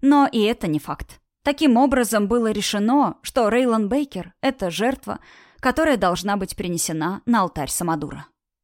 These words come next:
"Держи". Рэй подаёт мне нож и, смотря мне прямо в глаза, говорит: "Позже мы поговорим. Если это позже вообще настанет". Принимаю нож и прячу его под медицинский халат. Я догадываюсь, что он хотел мне сказать.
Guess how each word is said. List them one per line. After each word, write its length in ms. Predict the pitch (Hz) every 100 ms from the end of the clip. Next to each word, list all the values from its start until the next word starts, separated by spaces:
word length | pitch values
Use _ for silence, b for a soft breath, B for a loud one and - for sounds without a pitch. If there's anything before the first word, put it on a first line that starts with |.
| _ _ _ -
"Держи". 440 | 185 180 143 143 _ _ _ _ -
Рэй 200 | 208 208
подаёт 420 | 190 170 185 196
мне 160 | 185 170
нож 320 | 190 226 - B B B
и, 100 | 277
смотря 400 | 214 180 220 214
мне 180 | 190 175
прямо 300 | 202 180 170
в 60 |
глаза, 400 | 180 170 196 202 -
говорит: 460 | 185 170 156 - _ _ _ -
"Позже 560 | 254 202 139 165 143 -
мы 260 | 214 202 151
поговорим. 540 | 180 180 185 156 143 _ _ _
Если 380 | 226 233 202 202
это 180 | 185 175
позже 420 | - 247 196 165
вообще 300 | 160 190 -
настанет". 580 | 165 - 147 147 - - _ _ _ -
Принимаю 480 | 277 262 262 262 202
нож 340 | 214 247 -
и 60 | 185
прячу 420 | 185 196 208 190
его 280 | 170 175 165
под 200 | 190 175
медицинский 560 | 175 180 - 156 -
халат. 440 | 160 180 151 - _ _ -
Я 180 | 262 277
догадываюсь, 720 | 240 226 285 214 160 156 -
что 160 | - 208
он 80 | 175
хотел 320 | 208 - 175
мне 140 | 170
сказать. 460 | - 202 170 -